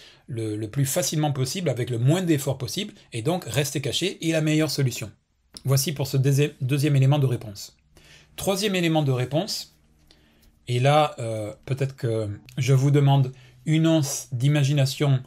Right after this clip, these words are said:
plus importante encore, c'est que des civilisations extraterrestres avancées, y compris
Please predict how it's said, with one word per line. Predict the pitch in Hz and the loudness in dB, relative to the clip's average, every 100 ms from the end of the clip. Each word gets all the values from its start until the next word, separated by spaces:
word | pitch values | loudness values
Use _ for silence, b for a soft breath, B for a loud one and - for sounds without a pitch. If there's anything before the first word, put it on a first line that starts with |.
| B B B - | B B B -6
plus | 160 156 | -2 2
importante | 156 135 120 131 117 | 2 0 0 -2 -2
encore, | 110 139 185 - _ _ _ - B B B | -2 0 0 -6 _ _ _ -20 B B B
c'est | - 160 | -2 -2
que | 156 151 139 135 _ _ | 0 2 2 0 _ _
des | 135 139 | 0 0
civilisations | 139 208 185 185 175 165 - 160 151 151 - | 0 -2 -4 -2 -2 -2 0 2 0 -4 -6
extraterrestres | 139 - 135 156 143 135 - - _ _ - | -4 -2 -2 0 2 0 -2 -18 _ _ -2
avancées, | 160 175 165 135 156 214 - _ _ - | 0 0 -2 0 -2 -4 -8 _ _ -6
y | 175 | -2
compris | 175 151 - 170 165 | 0 -2 -2 -2 -2